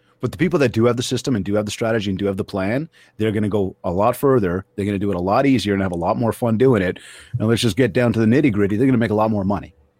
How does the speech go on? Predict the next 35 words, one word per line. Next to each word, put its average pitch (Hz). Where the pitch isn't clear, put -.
So 139
really 185
what 175
it 127
looks 156
like 107
is 104
having 165
that 131
system 110
and 101
that 92
process 101
for 101
how 139
you 139
manage 113
your 92
day. 82
And 82
this 123
is 92
the, 104
you 113
know, 104
the 98
big 120
overarching 117
umbrella 107
to 104
that 82
is 87
time 92
management, 117
right? 95